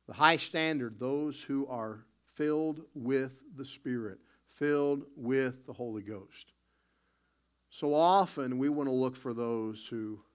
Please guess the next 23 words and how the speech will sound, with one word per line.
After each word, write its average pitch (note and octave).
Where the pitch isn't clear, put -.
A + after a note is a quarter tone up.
you A#2
know, A2
do A#2+
things A#2+
that A2
please G#2+
us. -
We, B2
we C3
want C3+
to C3
look C#3
for C3+
those A#2+
that, A#2+
uh, A2+
you -
know, B2
they C#3+
have C#3+
characteristics C3+
we C#3
like. G#2